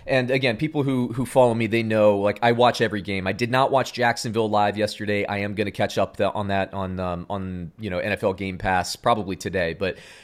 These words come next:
what I've seen from Robinson, and this is why I'm so pissed that there wasn't a, um, um, an off season, because I would have been on him early. There's,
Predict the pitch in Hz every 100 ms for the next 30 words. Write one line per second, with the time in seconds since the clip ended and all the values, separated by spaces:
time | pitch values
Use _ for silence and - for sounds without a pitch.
0 | - 120 139 151 - 160 160 151 120 117
1 | 113 107 101 127 - 139 143 123 - 120
2 | - 131 117 110 - 104 107 107 95 -
3 | 101 98 92 87 85 80 78 - - -
4 | 104 95 90 85 82 110 104 110 113 -
5 | 98 82 76 73 107 131 101 127 160 139
6 | 139 127 123 117 - 104 107 92 101 107